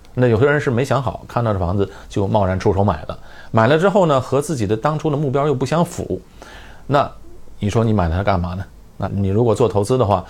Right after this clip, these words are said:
投资回报率不高的话，你买它也没有意义，那还不如去做其他投资。好，还有一个注意事项就是啊，一定，一定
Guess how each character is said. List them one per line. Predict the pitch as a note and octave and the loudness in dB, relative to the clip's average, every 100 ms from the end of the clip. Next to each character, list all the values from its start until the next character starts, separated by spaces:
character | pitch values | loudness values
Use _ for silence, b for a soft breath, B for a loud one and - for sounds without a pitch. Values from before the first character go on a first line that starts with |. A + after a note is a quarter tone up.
| B | B
投 | G#2+ | 0
资 | A#2+ | 0
回 | A#2+ | 2
报 | B2 | 2
率 | C3 | 0
不 | A#2 B2+ | 0 0
高 | C#3+ | 0
的 | D#3 | 0
话， | F#2+ F2 | 0 -2
你 | F#2+ | -2
买 | F#2+ D#2+ | -2 -2
它 | F#2+ | -2
也 | E2+ | -2
没 | F2 | -2
有 | G2 | -2
意 | B2 | -2
义， | A#2 G2 - | -2 -6 -6
那 | F#2 | -4
还 | G#2 | -2
不 | B2 | 0
如 | B2 B B B | 0 B B B
去 | - G2+ F2+ | -2 0 -2
做 | - F#2+ | -2 -2
其 | D#2+ - | -2 -6
他 | E2 C3+ | -4 -2
投 | - E2+ | -2 -4
资。 | F2+ F#2+ - - - | -4 -8 -10 -18 -10
好， | - A2 | 0 0
还 | - A#2+ | 0 0
有 | A#2 | 2
一 | A2 | 2
个 | |
注 | G#2 G#2 | 0 0
意 | F#2+ | -2
事 | G2 | -2
项 | F2+ F2 | -2 -2
就 | E2+ | -4
是 | E2+ D#2+ - | -4 -6 -8
啊， | - F2 - - B B | -8 -8 -8 -18 B B
一 | A2 D#3 | 2 2
定， | F3+ - - - - - - | 2 -2 -6 -20 -20 -20 -6
一 | G2 G#2 | -2 0
定 | A2+ | 0